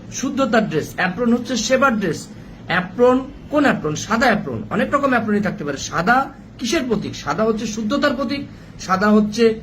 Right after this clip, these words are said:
আপনার সততার প্রতীক, সাদা হচ্ছে সেবার প্রতীক। আপনি যদি খেয়াল করেন,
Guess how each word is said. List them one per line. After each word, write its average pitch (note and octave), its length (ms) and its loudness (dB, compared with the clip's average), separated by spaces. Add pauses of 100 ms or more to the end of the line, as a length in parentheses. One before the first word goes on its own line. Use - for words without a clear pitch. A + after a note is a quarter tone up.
(760)
আপনার F#3 460 2 (600)
সততার D4 500 2
প্রতীক, C4+ 300 -2 (320)
সাদা G3+ 280 2
হচ্ছে A3 260 2
সেবার C#4+ 380 4
প্রতীক। C#4 280 -2 (340)
আপনি C#4 220 0
যদি D4 160 -2
খেয়াল C4 320 2
করেন, G#3 220 2